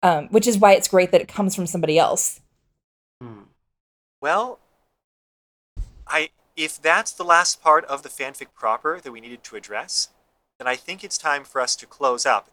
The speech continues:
Speaker 3: And this, this first part might be awkward for you as, you know, a beta of the story, Asia, but usually we start with a round of criticism of things that we thought could have been done better or that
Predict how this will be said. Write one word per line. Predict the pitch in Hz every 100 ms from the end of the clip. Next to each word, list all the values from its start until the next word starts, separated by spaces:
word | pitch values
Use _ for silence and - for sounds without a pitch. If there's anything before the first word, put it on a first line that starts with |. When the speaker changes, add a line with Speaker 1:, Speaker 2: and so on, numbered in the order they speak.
| 127
Speaker 3:
And | 120 - _ _ _
this, | 175 214 - - _ _ _ _ _
this | 208 -
first | 269 269
part | - 208
might | 208
be | 175
awkward | 151 170 - 170
for | -
you | 147 156 156
as, | 139 156 147
you | 151
know, | 127 123 -
a | 135
beta | 123 127 151 151 135 139
of | 143 139 -
the | 120
story, | - - - 156 143 113 90 90 - _ _ _
Asia, | 120 113 120 127
but | 139
usually | 143 185 208 220 196
we | 170
start | 160 - 170 190
with | 170
a | 156
round | 143 143 147 139
of | 120 _ _ _
criticism | - 277 262 - 233 240 208
of | 180
things | - 185 185 175
that | 165
we | 160 160 151 156
thought | - 160 151
could |
have | 156
been | 151 147
done | 139
better | 135 123 127 131 135 _ _ _ _ _
or | 139 135
that | 131 127